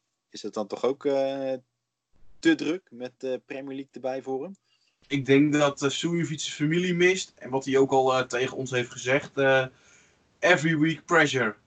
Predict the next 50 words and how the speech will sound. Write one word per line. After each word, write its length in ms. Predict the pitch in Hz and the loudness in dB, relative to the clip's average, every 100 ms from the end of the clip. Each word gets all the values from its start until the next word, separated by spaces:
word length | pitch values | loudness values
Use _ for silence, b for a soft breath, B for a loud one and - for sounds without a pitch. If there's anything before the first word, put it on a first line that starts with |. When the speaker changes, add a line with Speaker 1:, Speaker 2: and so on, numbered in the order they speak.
| _ _ - | _ _ -8
Speaker 2:
Daar 180 | 113 117 | -4 0
kan 120 | 135 | 0
hij 120 | 131 | 0
gewoon 180 | 127 120 | -2 -4
slecht 280 | - 113 - | -2 -4 -2
tegen. 440 | 117 143 151 139 | 0 0 -2 -8
Ik 160 | 120 120 | -8 -4
denk 180 | 131 127 | -2 -2
dat 140 | 120 | -4
het, 220 | 123 - | -6 -6
eh, 80 | 123 110 | -6 -6
ik 180 | 131 | -2
denk 200 | 139 139 | 2 2
dat 160 | 135 131 | 2 2
mensen 260 | 135 135 - | 2 0 -2
Sujovic 380 | 165 170 170 | -4 -2 -4
zijn 120 | - 151 | -4 -4
beste 220 | 160 147 | -4 -2
tijd 260 | 165 151 | 2 2
heeft 220 | 147 143 - | 2 -2 -2
gehad. 180 | 151 | -4
Hij 100 | 123 | -4
speelde 280 | - 143 135 | -4 -2 0
ook 60 | 135 | -2
met 140 | 139 | -2
ander 220 | 170 170 | -2 0
materiaal 540 | 151 147 143 139 - 175 | 2 2 2 4 4 4
op, 180 | 156 151 | 0 -2
eh, 200 | 151 147 | -2 -2
op 80 | |
het 100 | 151 | -4
W 220 | 139 147 139 | 0 2 2
K. 340 | 143 139 143 - b b b b b | 2 2 0 -4 b b b b b
Ik 140 | - 117 | -2 0
denk 140 | 123 | 2
dat 120 | 127 | 2
dat 200 | 120 131 | 2 0
eigenlijk 540 | - 147 156 147 147 143 | 0 0 0 0 0 0
het, 260 | 143 - | -6 -2
eh, 360 | 143 139 139 131 135 _ _ _ | 0 2 2 0 -4 _ _ _
ja, 180 | 127 117 | 2 2
het, 260 | 135 127 - | 2 -2 -4
het 160 | 139 | -6
sein 380 | - 170 170 170 | 2 4 4 2
is 220 | 151 160 | 0 -2
dat 120 | 143 135 | -4 -8
het 100 | - | -4
fout 260 | 120 117 | -4 -4
gaat. 360 | - 107 101 _ _ _ _ _ - | -8 -10 -10 _ _ _ _ _ -18
Speaker 1:
Ja, 220 | 87 90 | -12 -12